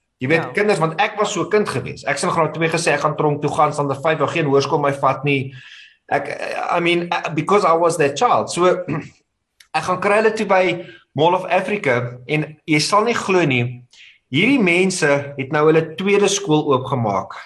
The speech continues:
Speaker 1: Die eerste, die een skool is in Alberton, hulle noem hulle self Creative Kids, met 'n Z, Creative Kids. Hulle een,
Speaker 2: Hmm.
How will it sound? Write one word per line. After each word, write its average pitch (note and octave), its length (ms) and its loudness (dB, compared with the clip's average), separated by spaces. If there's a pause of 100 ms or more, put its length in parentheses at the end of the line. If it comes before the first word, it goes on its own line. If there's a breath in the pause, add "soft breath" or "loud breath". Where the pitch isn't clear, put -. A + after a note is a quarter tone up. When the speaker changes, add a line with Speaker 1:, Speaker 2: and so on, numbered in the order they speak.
Speaker 1:
Die C#3+ 160 -8
eerste, G#3 240 -2
die F3 180 -4
een A3 100 2
skool F3+ 460 0
is D#3 140 -2
in D3+ 160 -4
Alberton, D#3 560 2
hulle C3+ 260 0
noem D3+ 160 0
hulle F#3 100 2
self E3+ 300 0
Creative D3+ 720 0 (140)
Kids, - 540 -4
met A#2 160 -6
'n B2+ 60 2
Z, - 140 -4 (480)
Creative B2 460 -4
Kids. - 280 -12
Hulle G2 200 -12
een, D3+ 240 -2
Speaker 2:
Hmm. E3 100 -16